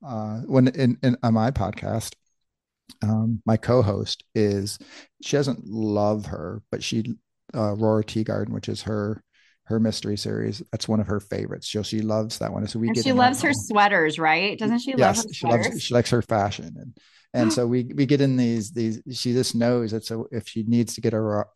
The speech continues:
Speaker 1: a rise out of me, all she has to do is mention Aurora Teagarden. And,
Speaker 2: That's
Speaker 1: uh,
Speaker 2: so
Speaker 1: there,
Speaker 2: funny.
Speaker 1: there, there I go. But once again, I'd rather have that be my trigger than whatever, you know, some
Speaker 2: Mm-hmm.
Speaker 1: po-, some political thing.
Speaker 2: Yeah.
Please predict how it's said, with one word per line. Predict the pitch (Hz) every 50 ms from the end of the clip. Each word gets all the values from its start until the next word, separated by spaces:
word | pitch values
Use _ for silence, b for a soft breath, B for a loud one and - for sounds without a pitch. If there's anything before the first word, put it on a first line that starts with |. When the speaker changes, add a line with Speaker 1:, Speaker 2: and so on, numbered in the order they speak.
| _ -
Speaker 1:
a | 113 107
rise | 101 104 104 104 110 123 110 117
out | 107 104
of | 104 107
me, | 107 98 107
all | 110 98 104
she | - -
has | 110 101 -
to | 113
do | 104 110 107 104
is | 104 104 104 - - _
mention | - 113 107 110 110 - - 107
Aurora | 107 110 107 98 104 101
Teagarden. | - - 113 117 117 98 - 110 101 101 113 b b b b b b b b _ _ _ -
And, | - 104 104 104 104 104 104 104 104 107
Speaker 2:
That's | 107 104 104 107 110
Speaker 1:
uh, |
Speaker 2:
so | 113 180 180 170
Speaker 1:
there, |
Speaker 2:
funny. | - - - - 113 107 - 165
Speaker 1:
there, | 127 117 117 -
there | 113 120 113 110 101
I | 107
go. | 107 110 117 120 107 107 107
But | - 127 - - _
once | 139 139 135 -
again, | 170 160 175 147 -
I'd | - 127 123
rather | 120 113 117 123 135 123
have | 101 120 123 117 117 107 104 107
that | 113 104 101 117 123 - -
be | - 123 120
my | 113 107 101 107
trigger | 104 - - 107 110 107 107 110 - - 117 - _ _ _ _ _ _ _ _ _ _ _ -
than | 117 120 110 110 110 110 107 107 110 110 101 - _ _ _ _ _ _ _ _ _ _ _
whatever, | 214 170 131 107 107 107 107 110 107 - 98 104 95 - - - _ _ _ -
you | 120
know, | 156 214 233 220
some | 214 214 214
Speaker 2:
Mm-hmm. | 220 -
Speaker 1:
po-, | - - - _ _ -
some | - - - 104
political | 101 - 107 107 101 - - - 85 87 - - _ _ _ _ _ _ _ _ _
thing. | - - 208
Speaker 2:
Yeah. | 208 180 147 - 147